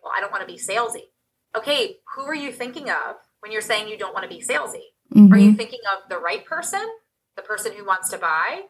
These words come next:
Speaker 1: or are you thinking about the person who's gonna be annoyed with you?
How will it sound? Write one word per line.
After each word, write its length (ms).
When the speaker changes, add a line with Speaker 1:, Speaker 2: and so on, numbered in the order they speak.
Speaker 1:
or 120
are 80
you 140
thinking 180
about 140
the 60
person 300
who's 100
gonna 140
be 80
annoyed 320
with 180
you? 140